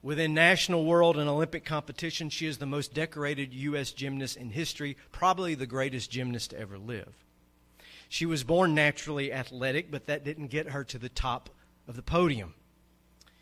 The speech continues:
She was in foster care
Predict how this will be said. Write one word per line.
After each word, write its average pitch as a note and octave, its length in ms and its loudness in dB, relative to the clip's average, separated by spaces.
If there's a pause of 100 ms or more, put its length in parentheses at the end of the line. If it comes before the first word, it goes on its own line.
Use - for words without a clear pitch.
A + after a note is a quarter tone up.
(560)
She - 260 -4
was C3+ 380 0
in D3 180 -4
foster F#3+ 460 6
care A2+ 440 0